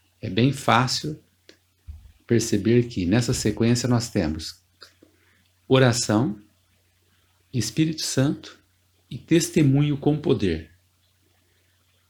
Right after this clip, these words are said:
Observe que um está entrelaçado com o outro. Você não conseguirá o Espírito Santo se não orar, mas também não terá poder para testemunhar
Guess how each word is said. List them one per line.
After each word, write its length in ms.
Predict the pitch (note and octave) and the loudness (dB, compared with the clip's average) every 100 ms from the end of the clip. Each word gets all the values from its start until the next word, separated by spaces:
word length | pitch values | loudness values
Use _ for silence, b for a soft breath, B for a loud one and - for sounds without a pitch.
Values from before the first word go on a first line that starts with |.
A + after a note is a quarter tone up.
| _ _ _ | _ _ _
Observe 600 | A2+ G#2 - B2 B2+ C3 | -10 -4 2 4 4 0
que 260 | - C3 - | -2 -2 0
um 240 | E3+ F#3 G3 | 4 6 6
está 240 | G3 C#3 | 4 0
entrelaçado 680 | C#3 C#3 B2+ A#2 - A#2+ A#2+ | 0 2 2 2 0 0 0
com 200 | A#2+ C#3+ | -2 -2
o 40 | |
outro. 340 | F2 D#2 - - - | -2 -4 -12 -12 -6
Você 240 | G#2 A#2+ | -2 2
não 180 | A#2+ C3 | 2 2
conseguirá 880 | B2+ A#2+ - G2 G2+ F#2 A#2 G#2+ - b b b _ _ - | 0 -2 -2 -2 0 2 0 -2 -10 b b b _ _ -8
o 140 | - | 0
Espírito 440 | A2 - G#2 F2+ - | 0 0 -4 -4 -6
Santo 480 | - B2+ D3+ D#3 - | -2 0 0 -4 -12
se 160 | - C#3+ | -4 0
não 200 | C3+ D3 | 0 0
orar, 440 | A#2 E2+ D#2+ E2 _ _ _ _ _ _ _ _ _ _ | -2 -2 -8 -14 _ _ _ _ _ _ _ _ _ _
mas 180 | F#2+ G2 | -4 -2
também 480 | G#2+ G2 G#2+ A#2+ - _ - | 0 4 4 2 -6 _ -2
não 260 | A2 C3+ | 2 2
terá 240 | C#3 A#2+ A2 | 2 0 0
poder 520 | - A2+ F2+ A2 G#2+ | 2 2 4 2 2
para 180 | G2 F#2+ | -2 -2
testemunhar 880 | A2 G2+ G#2+ G#2+ G#2+ G#2+ C3 - | -4 -4 -2 0 0 0 -2 -8